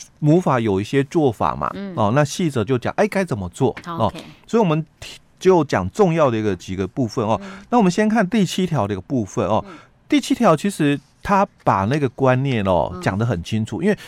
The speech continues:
Speaker 1: 我们常常会有疑惑嘛，啊，无一定雇主啊，
Speaker 2: 嗯。
Speaker 1: 所以什么是无一定雇主？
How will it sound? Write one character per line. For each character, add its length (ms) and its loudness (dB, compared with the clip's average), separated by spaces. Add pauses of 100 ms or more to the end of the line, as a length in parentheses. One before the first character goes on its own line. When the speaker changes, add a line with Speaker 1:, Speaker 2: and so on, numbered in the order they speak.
(120)
Speaker 1:
我 100 2
们 100 0
常 160 -2
常 140 2
会 140 2
有 120 2
疑 200 -6
惑 240 0
嘛， 100 0
啊， 220 4
无 160 2
一 160 -2 (160)
定 240 4
雇 200 2
主 280 -2
啊， 300 4 (100)
Speaker 2:
嗯。 120 -14
Speaker 1:
所 140 0
以 80 4
什 120 -2
么 120 2
是 140 -4
无 160 4
一 20 0
定 180 0
雇 160 0
主？ 220 -4